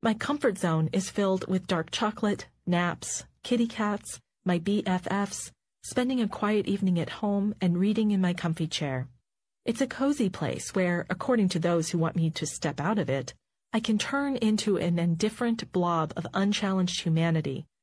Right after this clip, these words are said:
complete with cobwebs and a layer of dust. Telling me to step out of it is telling me to do something scary. I can imagine doing the scary thing, and just like stepping on a hot summer sidewalk with bare feet,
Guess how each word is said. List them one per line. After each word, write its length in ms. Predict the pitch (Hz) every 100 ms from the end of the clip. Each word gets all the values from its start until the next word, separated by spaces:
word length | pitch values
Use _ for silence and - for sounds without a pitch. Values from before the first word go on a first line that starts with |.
| _ -
complete 360 | 180 - 208
with 160 | 175 -
cobwebs 720 | - 214 208 202 196 180 - -
and 120 | 165
a 40 | 160
layer 520 | 160 180 151 143 -
of 220 | 170 156
dust. 500 | 180 151 - - - - _ _ _ _ _ _ -
Telling 380 | 247 254 269
me 240 | 262 247 247
to 160 | -
step 260 | 170 170 165 170
out 160 | 185
of 120 | 214
it 200 | 226 226 -
is 160 | 175 -
telling 360 | - 220 233
me 220 | 220 208 202
to 140 | 180
do 160 | 180 180
something 340 | 175 170 175
scary. 560 | 175 165 156 151 147 - _ _ _ -
I 60 | 220
can 180 | 233 220
imagine 500 | 220 240 269 240 190
doing 320 | 208 269 214
the 100 | 165
scary 380 | - 156 156 160
thing, 380 | 160 139 135 - _ _ _ -
and 160 | 196
just 300 | 196 262 -
like 180 | 220 220
stepping 440 | - - 196 220 208
on 140 | 175
a 120 | 156 -
hot 240 | 180 -
summer 260 | - 185 180
sidewalk 600 | - 160 165 196 185 190
with 160 | 160 -
bare 200 | 165 165
feet, 400 | - 170 202